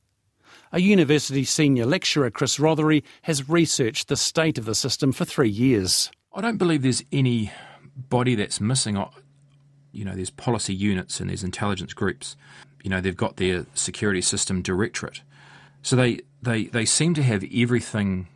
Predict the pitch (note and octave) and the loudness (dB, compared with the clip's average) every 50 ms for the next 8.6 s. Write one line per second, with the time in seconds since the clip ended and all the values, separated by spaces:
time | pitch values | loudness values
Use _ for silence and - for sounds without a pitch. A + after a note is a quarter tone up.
0 | _ _ _ _ _ - A2 G#2 G#2 G#2 G#2 F#2+ - F#2+ F#2+ - - - G#2+ G#2+ | _ _ _ _ _ -6 -2 0 0 0 0 -2 -4 -6 -8 -6 -6 -4 -2 0
1 | G#2+ G#2+ G2+ G2 F2+ F#2+ F#2+ F#2 F2+ F#2+ - - _ _ _ _ _ - G2+ E2+ | 0 0 0 -2 -2 -2 -4 -4 -4 -6 -10 -16 _ _ _ _ _ -10 -6 -6
2 | F#2+ - - F#2+ - - G2 F#2 F2+ E2 D#2+ - G2 G2+ G2 G#2+ G2 - - - | -6 -8 -8 -14 -14 -12 -12 -10 -10 -10 -4 -2 -2 0 0 0 -2 -2 -4 -8
3 | - F#2 - - G2 F#2 F2+ F2+ F2 - - _ _ _ _ - - - - _ | -10 -10 -6 -2 -2 0 0 -2 -4 -8 -12 _ _ _ _ -20 -20 -20 -20 _
4 | _ - - F#2+ G2 F#2 - - F2+ - F2+ - - G2 F#2+ F2+ F2 - - - | _ -10 -6 -4 -2 -2 -2 -4 -4 -8 -10 -8 -6 -4 -4 -2 -2 -4 -2 -2
5 | B2 B2 - - - - - - _ _ _ _ - - G#2 - - G#2+ A2 A#2 | -2 -2 -2 -6 -10 -12 -14 -20 _ _ _ _ -6 -6 -6 -4 -4 -2 0 0
6 | A#2 A2+ - B2 B2+ G#2+ A#2 B2+ A#2+ A#2 G#2+ A#2 B2 - - A#2+ A#2 A#2+ - C#3+ | 0 0 0 -2 0 2 2 2 2 2 2 0 -2 -2 -2 -2 -4 -2 -2 -4
7 | C3 B2 B2 A2+ G2+ C#3 D#3 C#3 B2 A#2+ G#2 - - A#2 G#2+ G2+ - - G#2 G2 | -4 -2 -4 -2 0 2 2 2 0 -2 -4 -4 -4 -4 -4 -4 -4 -6 -4 -2
8 | A#2 C#3 D3+ D3 - C#3 B2 - B2+ C3 C3 | 0 0 0 0 -4 -4 -2 0 0 0 0